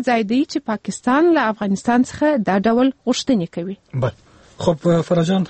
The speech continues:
Speaker 2: ما می‌شه یک سه اس ام اس بسیار کوتاه سامی را می‌خوانم.
Speaker 1: بله، مهرباني.
Speaker 2: اه، دوست ما عبدالله از کابل می‌نویسند:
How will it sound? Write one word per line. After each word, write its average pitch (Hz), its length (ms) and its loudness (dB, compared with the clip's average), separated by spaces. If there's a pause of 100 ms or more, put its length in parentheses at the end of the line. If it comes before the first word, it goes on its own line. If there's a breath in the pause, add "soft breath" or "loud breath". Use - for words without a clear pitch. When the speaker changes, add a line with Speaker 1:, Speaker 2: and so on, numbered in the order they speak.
Speaker 2:
ما 165 220 0
می‌شه 175 220 2
یک 151 60 0 (200)
سه 175 80 2
اس 170 160 0
ام 170 60 2
اس 160 100 -2
بسیار 165 240 -2
کوتاه 165 320 0
سامی 156 260 0
را 160 80 2
می‌خوانم. 175 340 2
Speaker 1:
بله، 220 240 2
مهرباني. 220 520 2 (480 soft breath)
Speaker 2:
اه، 160 340 2
دوست 208 280 0
ما 214 200 2
عبدالله 175 320 2
از 165 120 -4
کابل 180 440 0 (180)
می‌نویسند: 127 640 -2